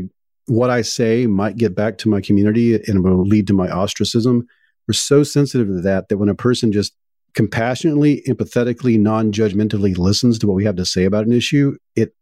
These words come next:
gives us a newfound space to introspect and metacognate about it. And then every technique does something different at that point, but most of them have ways of helping a person unspool where the attitude comes from, why it's so strong,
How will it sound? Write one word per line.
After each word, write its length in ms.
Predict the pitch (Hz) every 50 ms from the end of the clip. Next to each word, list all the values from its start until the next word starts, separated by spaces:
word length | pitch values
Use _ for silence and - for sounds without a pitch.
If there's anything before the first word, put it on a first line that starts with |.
| _ - -
gives 260 | 117 117 135 139 123 127
us 220 | 131 110 - - _ _ -
a 160 | 110 101 101
newfound 760 | 110 107 117 131 131 131 123 - - 123 113 110 107 104 95
space 640 | - - - - 110 107 107 98 95 - - - _ _ _ _ _ _ _ _
to 240 | - - 110 104 101
introspect 720 | - 135 131 - - 104 - - - 98 90 87 - - _ _
and 200 | - 113 101 101
metacognate 580 | 98 107 110 101 104 - 110 98 90 92 87 85
about 240 | 76 76 76 - 82
it. 120 | 80 - - -
And 220 | 110 107 107 107 - - _ _ _ _ _ _ _ -
then 420 | 110 104 135 127 135 135 139 - _ _ _ _ - - -
every 420 | 135 131 131 151 147 147 135 123 127 - _ _
technique 340 | - - 131 - - 123 117
does 180 | 110 123 117 107
something 320 | - 123 101 110 101 92
different 320 | 85 90 107 104 - 110 95
at 60 | 85
that 220 | - 82 82 -
point, 340 | - - 101 98 92 85 -
but 140 | 95 87 85 -
most 320 | - 110 110 117 127 - -
of 40 | 127
them 120 | 123 113
have 220 | 107 107 104 95
ways 380 | 98 95 104 101 101 101 98 90
of 160 | 95 90 87 -
helping 300 | - 107 120 - - 120
a 40 | 110
person 520 | 90 - 110 107 101 - - 98 92 95 - _ _ _ _ _ _ _ -
unspool 880 | - 139 127 120 117 107 - - - - 143 139 131 123 107 98 95 95 90
where 240 | 107 110 110 110 104
the 200 | 92 104 104 98
attitude 440 | 98 92 92 90 - - 101 92
comes 240 | - - 95 95 92
from, 280 | - - 82 78 78 85
why 200 | 92 98 101 101
it's 180 | 95 - -
so 140 | - 90 82
strong, 680 | - - - - 123 113 104 95 82 80 78 80 82